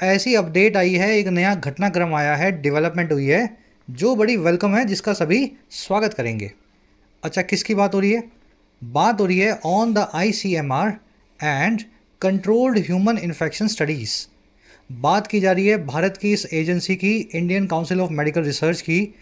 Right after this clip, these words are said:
और इस एजेंसी को मिलने वाले इस लाइसेंस की, जिस लाइसेंस का नाम होता है सीएचआईएस, कंट्रोल्ड ह्यूमन इन्फेक्शन स्टडीज।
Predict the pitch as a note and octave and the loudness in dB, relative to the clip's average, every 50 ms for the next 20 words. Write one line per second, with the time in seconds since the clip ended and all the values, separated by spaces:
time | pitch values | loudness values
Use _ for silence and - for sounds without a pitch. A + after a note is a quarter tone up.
0 | - - - - _ - - F#3+ G3+ G#3 - - - F#3 F3+ F3 G3 G3+ F#3+ - | -20 -20 -20 -20 _ -2 0 0 0 0 -2 -4 -2 -2 0 2 2 2 2 0
1 | A#3 A3 A3 A3+ A3 G3+ F3+ F#3 F#3+ G3 G#3+ G3+ G3+ G3+ G#3+ G#3+ - F3 D#3+ D#3 | 0 2 2 2 2 4 2 2 2 2 2 2 4 4 2 2 0 0 -2 0
2 | E3 E3+ - G#3 G3 - - G3+ A3 C4 C4+ - - - - _ _ _ C3+ B2+ | -2 0 0 0 -2 0 0 0 0 0 0 -2 -6 -14 -20 _ _ _ -12 -8
3 | D#3+ F#3+ - F3+ E3+ E3+ F3+ F3 - A#3 A3 - F#3 E3 E3 E3+ E3 D#3 D3+ E3 | -8 -6 -4 -2 0 0 0 0 0 -2 -2 -2 -2 0 0 0 0 -2 -2 -2
4 | D#3 D3 E3 G3 G#3+ G#3 - - - - - G#3 A#3 A#3+ - - - F3 F3+ F3+ | -2 0 0 0 0 0 -2 -4 -6 -4 -2 -2 -2 -2 -4 -4 -4 -4 -4 -4
5 | - - D3 D3+ D#3 D#3 D#3+ G3 A3+ A3+ - - - - - _ _ _ _ - | -6 -6 -4 -2 0 2 0 0 0 0 -4 -8 -10 -16 -20 _ _ _ _ -6
6 | D3 C#3+ C#3+ - D#3+ E3+ F#3+ A3 A3 G#3+ F#3+ - - - C#3 C#3+ D3+ D3+ F3 G#3 | -6 -6 -4 -2 0 0 2 2 0 -2 -6 -16 -12 -8 -6 -4 -2 0 0 0
7 | A3 A3 - D3 C#3+ C#3 - C#3+ - - - G#3 A3 A3 - C#3+ A2+ G#2 G2 G2+ | -2 -4 -6 -8 -10 -6 -4 -6 -6 -4 -4 -4 -4 -2 -2 -4 -4 -4 -8 -10
8 | - - - | -12 -14 -14